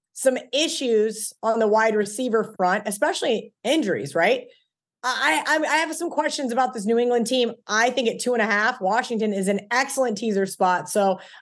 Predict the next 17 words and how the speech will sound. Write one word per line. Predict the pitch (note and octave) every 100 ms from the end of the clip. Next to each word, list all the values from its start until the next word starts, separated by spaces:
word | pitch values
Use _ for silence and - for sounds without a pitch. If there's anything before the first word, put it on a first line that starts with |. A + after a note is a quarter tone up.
| -
I'm | C4+
gonna | D#4+ E4+
side | E4 D4 D4 C4+
with | C4
Chad | - C#4+ C#4+
here, | C4+ C4
and | A3+
hopefully | G#3+ C4+ C#4+ C4 A#3
I | G#3 G#3
don't | A3+ A3+ G3
mush | G#3+ A#3 A3+
him, | F#3+ F3+
uh, | F#3 F#3 F#3
since | F#3 G3
he | A3
has | G#3 G3
a | G3+ F3 E3+